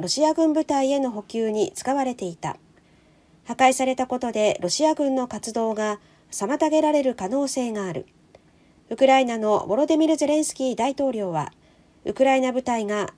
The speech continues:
クルスク州で陣地を強化していると述べた。また、自軍が掌握したロシア領土は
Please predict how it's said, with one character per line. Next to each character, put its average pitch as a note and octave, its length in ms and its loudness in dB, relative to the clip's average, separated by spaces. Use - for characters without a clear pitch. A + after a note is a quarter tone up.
ク - 100 -12
ル C4+ 80 -4
ス - 100 -8
ク D#4+ 120 0
州 C#4 280 0
で A3 240 -2
陣 B3 240 -4
地 A3+ 160 -2
を F#3 80 2
強 D4+ 220 2
化 C#4+ 140 -2
し - 100 -6
て D4+ 160 0
い D#4 40 0
る D4+ 100 -4
と - 300 2
述 F#3 120 -4
べ F3 100 -10
た。 - 180 -12
ま A3 120 -4
た、 G#3+ 340 -2
自 G3 180 -4
軍 D4+ 200 2
が D4+ 120 2
掌 D4 200 2
握 D4+ 240 0
し - 160 -4
た C4+ 300 4
ロ G3 100 -6
シ B3+ 180 0
ア B3 80 4
領 B3 180 -2
土 G#3+ 120 -2
は F#3+ 240 2